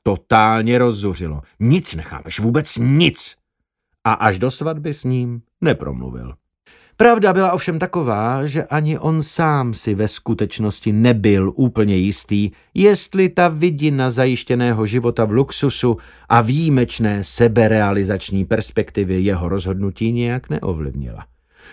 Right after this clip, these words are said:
Vždyť ta svatba vypadala ze všech možných hledisek jako ideální rozhodnutí. A když se pak narodila malá Aneška, najednou to celé dávalo ještě větší smysl.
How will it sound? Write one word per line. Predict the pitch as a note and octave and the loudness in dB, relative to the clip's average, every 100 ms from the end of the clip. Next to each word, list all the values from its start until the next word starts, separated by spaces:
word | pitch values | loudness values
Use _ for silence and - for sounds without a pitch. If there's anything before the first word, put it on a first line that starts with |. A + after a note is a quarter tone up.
| - | -10
Vždyť | F2 G2+ F2+ - | -4 -4 -6 -2
ta | A#2+ | -2
svatba | - G2 A#2+ G#2 A2 G2 | 0 0 2 4 2 2
vypadala | F#2+ - G#2 G2+ G#2+ G#2+ G2 | 0 -2 0 0 0 0 0
ze | G2+ | -2
všech | - G#2 - | -4 -6 -2
možných | F#2+ G2+ G2+ G2 - | 0 0 0 -2 -2
hledisek | D#2+ G2 F#2+ F#2+ A2 G2 - _ _ | -4 -2 -2 -2 -2 -4 -10 _ _
jako | C#3 D3 C#3 - | 2 4 2 2
ideální | C3+ G#2 A#2 A2+ A2 G#2+ G#2+ A2 B2 | 0 4 6 6 4 2 0 -2 -2
rozhodnutí. | C#3+ E3+ F3 F#3+ F#3 - G2 D#2+ _ _ _ - - - | -4 -4 -4 -4 -4 -4 -8 -8 _ _ _ -20 -20 2
A | G3 G#3 | 4 4
když | F#3+ F#3+ F3+ | 4 -2 -4
se | - F#3+ | -4 -6
pak | F#3 F3+ F3+ | -4 -8 -6
narodila | D3+ D#3 D#3 C#3 C#3+ C#3 | -4 -2 -2 -2 -4 -2
malá | C3 F#2 D2+ | -2 -2 -4
Aneška, | - C3 D3 - C#3 C#3 _ - | -4 -4 -4 -4 -8 -8 _ 0
najednou | G2+ C3+ D#3 C#3+ C#3 C#3 | 2 4 2 0 -2 -4
to | - D#2+ | -6 -8
celé | - G#2+ F#2+ | -4 -2 -2
dávalo | D#2+ F2 E2+ E2+ D#2+ | -2 -4 -2 -4 -4
ještě | D#2+ D#2 D2+ | -4 -6 -8
větší | C#2+ D2+ - D2+ | -8 -8 -10 -14
smysl. | - A#1+ A#1+ - | -12 -14 -14 -16